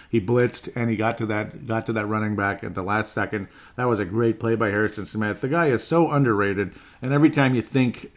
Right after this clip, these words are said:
<laughs> you know, Harrison Smith is, uh, you, you think, "Oh, he's invisible." He never is invisible. He's, he's always a factor at one point. You just don't realize it.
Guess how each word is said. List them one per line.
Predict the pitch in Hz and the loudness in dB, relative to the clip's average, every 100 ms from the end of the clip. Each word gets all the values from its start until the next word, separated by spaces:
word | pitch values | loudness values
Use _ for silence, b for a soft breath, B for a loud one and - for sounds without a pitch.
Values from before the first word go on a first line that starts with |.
| - | -6
<laughs> | 117 | 4
you | 143 | 6
know, | 131 113 | 8 6
Harrison | 120 123 110 | 4 0 -2
Smith | 90 120 120 110 | -4 -2 0 -2
is, | 92 | -4
uh, | 117 120 107 | -4 -4 -4
you, | 123 | -4
you | 135 143 127 | -4 -2 2
think, | 156 139 | 2 2
"Oh, | 147 175 | 2 4
he's | 135 170 | 4 4
invisible." | 131 123 175 110 101 - B B - | 2 2 2 2 0 -2 B B 4
He | 160 | 6
never | 175 160 | 8 6
is | 135 147 | 6 4
invisible. | 110 95 92 82 80 - - | 4 0 -4 -6 -8 -12 6
He's, | 160 - | 8 8
he's | 151 127 | 4 4
always | 147 175 151 | 6 6 4
a | |
factor | - 127 117 123 107 | 2 2 2 2 0
at | 104 | 2
one | 123 120 | 0 0
point. | 113 107 101 B B - | 2 0 0 B B -2
You | 123 | 2
just | 151 | 4
don't | 151 131 | 6 6
realize | 131 165 123 98 90 | 8 8 6 2 -2
it. | 87 | -8